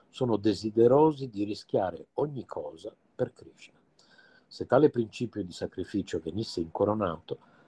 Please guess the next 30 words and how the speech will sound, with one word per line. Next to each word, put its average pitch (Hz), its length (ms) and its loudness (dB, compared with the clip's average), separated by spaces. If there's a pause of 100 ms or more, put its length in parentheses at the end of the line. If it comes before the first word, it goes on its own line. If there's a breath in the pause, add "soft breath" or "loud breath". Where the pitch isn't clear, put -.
(160 soft breath)
automaticamente 135 960 2
ci - 140 -12
sarebbe 98 320 -2
la 85 120 0
pace. - 440 -14 (480 loud breath)
La - 100 -8
coscienza 117 420 -2
di 110 100 6
Krishna 135 380 -2
dovrebbe 104 340 2
venire 107 340 0
incoronata 110 580 2
sopra 139 640 2
a 92 180 -4
tutte - 420 -14
le 156 160 -12
altre 113 440 -16 (340)
concezioni. - 680 -10 (1000 loud breath)
Tutte - 260 4
le 117 80 8
altre 117 240 6
concezioni 127 600 -4
sono 120 360 -10
intese 135 720 0
per 101 220 -2
servire 139 680 -4
la 110 160 -4
coscienza - 540 -10
di 113 120 -4
Krishna. - 480 -20